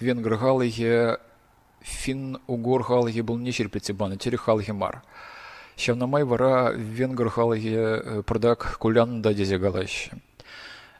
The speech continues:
Э, везень биде терехалыхи была скелеть.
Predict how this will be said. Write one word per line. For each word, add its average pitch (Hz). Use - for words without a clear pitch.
Э, 113
везень 123
биде 127
терехалыхи 117
была 98
скелеть. 101